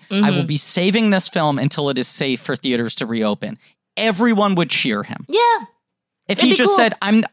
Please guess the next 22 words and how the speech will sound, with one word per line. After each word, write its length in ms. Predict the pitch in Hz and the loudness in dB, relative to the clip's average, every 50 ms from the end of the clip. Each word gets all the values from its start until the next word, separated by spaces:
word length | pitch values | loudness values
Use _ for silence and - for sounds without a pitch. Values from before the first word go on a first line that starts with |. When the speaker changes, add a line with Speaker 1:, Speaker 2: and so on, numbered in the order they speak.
| _ _ | _ _
Speaker 1:
it's 180 | - 220 226 - | -6 -4 -2 -2
undated. 760 | - - 254 285 311 240 254 262 269 262 214 254 262 254 285 - _ _ _ _ _ - | 0 0 2 2 2 2 2 2 4 4 4 2 2 0 -2 -6 _ _ _ _ _ -4
I 100 | 185 185 | -2 0
will 160 | 180 190 196 180 - - | 2 2 0 0 -2 -2
give 180 | 202 226 226 | 0 2 2
it 80 | 311 - | 4 2
a 80 | 302 | 2
date 480 | 240 190 247 226 226 233 - - - - - _ _ _ _ _ _ _ _ - | 2 2 2 2 0 0 -4 -6 -8 -10 -10 _ _ _ _ _ _ _ _ -4
when 180 | 165 185 175 | -2 0 0
it's 160 | 160 123 - | 0 0 0
ready, 420 | 180 196 254 277 285 311 320 311 - _ _ _ _ - | 0 2 2 2 2 0 -2 -4 -8 _ _ _ _ -2
or 340 | 208 208 208 220 220 214 - | 2 2 4 4 4 2 2
I'm 160 | - 180 170 | 2 0 0
pushing 320 | - - 214 - - 240 | 0 0 -2 0 0 0
it 140 | 226 220 175 | 0 0 0
back 260 | - 196 190 175 - | 0 -2 -2 -2 -2
a 40 | 165 | -4
year," 280 | 165 175 247 294 294 285 | -2 0 0 2 2 2
or 220 | 254 196 202 185 | 4 2 2 2
whatever 400 | 175 180 175 175 185 160 147 147 139 | 2 2 0 0 0 0 0 -2 -2
it 60 | 120 | -2
is. 160 | 101 98 - | -4 -6 -6